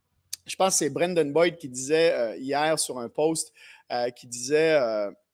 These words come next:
Tous ceux qui disent, ah, mais moi, c'est pas pour moi, euh, genre la crypto, c'est pas pour moi le trading, s'ils faisaient dix mille dollars par mois avec le trading, bizarrement,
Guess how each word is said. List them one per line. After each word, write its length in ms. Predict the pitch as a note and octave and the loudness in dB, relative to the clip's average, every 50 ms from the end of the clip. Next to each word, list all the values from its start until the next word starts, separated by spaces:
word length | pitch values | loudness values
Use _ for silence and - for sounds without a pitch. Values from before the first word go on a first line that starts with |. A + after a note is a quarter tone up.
| _ _ _ _ _ _ _ _ _ _ _ _ _ _ _ _ _ _ _ _ - - _ - | _ _ _ _ _ _ _ _ _ _ _ _ _ _ _ _ _ _ _ _ -20 -20 _ -4
Tous 120 | - B3 | 2 4
ceux 180 | - - C#4 C4+ | 4 4 4 2
qui 160 | - A#3+ F#3 | 0 -2 -2
disent, 280 | E3 A3 A#3 A3+ G3 - | 0 0 0 0 0 6
ah, 180 | F#3+ G#3+ A#3 A#3 | 8 8 8 8
mais 140 | A3 G#3 G3 | 6 2 2
moi, 120 | G3+ A3 | 2 4
c'est 200 | A3+ - G#3 - | 4 2 2 2
pas 100 | A3+ A3+ | 2 4
pour 220 | A3+ A#3 G3+ F3 | 4 4 2 2
moi, 300 | F3+ F3+ F#3+ G3+ G#3 G#3+ | 2 0 2 2 4 6
euh, 600 | G3+ F#3 E3+ D#3+ D#3 D#3 D3+ D3 C#3+ D3 D#3 D#3+ | 6 8 8 8 8 8 6 6 4 4 4 2
genre 240 | D#3+ E3+ E3 E3 F3 | 2 2 2 4 4
la 100 | F3 E3 | 4 4
crypto, 400 | D#3 - E3 F3 - F#3+ G3 G#3+ | 2 0 -2 0 2 2 4 4
c'est 160 | G3 - F#3 | 2 2 2
pas 120 | - F#3+ G3+ | 0 0 2
pour 160 | A3 G3+ F#3+ | 2 2 2
moi 160 | F#3+ G3 G#3 | 2 2 2
le 60 | G#3 | 0
trading, 520 | E3+ F3 E3 D#3+ D#3 E3 F#3 G#3 G#3 F#3+ - - _ _ _ | 0 -2 -2 -2 0 0 -2 -2 -4 -6 -10 -16 _ _ _
s'ils 280 | - - - C#4 C#4+ C#4 | 2 2 2 4 2 2
faisaient 360 | - A3+ G#3 F#3 A#3 A#3+ A#3+ | 2 4 6 8 8 8 8
dix 180 | F#3 E3 F3 G#3+ | 6 2 -4 -2
mille 180 | A3+ A#3 A#3 | 0 2 4
dollars 320 | G#3 F#3+ F3+ G3 G3+ G3+ G3+ | 4 4 6 6 6 6 6
par 160 | F3+ E3+ E3 | 4 2 2
mois 200 | E3 F3+ F#3+ F#3+ | 2 4 6 6
avec 160 | F3+ E3+ D3+ | 6 4 2
le 100 | D#3 D#3 | -2 -2
trading, 460 | D#3 D3 D3+ D#3 G3 G#3+ G#3 F#3 E3 | -2 -2 -2 -2 -2 -2 -4 -6 -6
bizarrement, 580 | D#3+ A3+ A#3+ A#3+ A#3+ G3+ F#3 F3+ F#3+ G3+ A3+ | -8 -4 2 4 4 4 4 4 2 0 0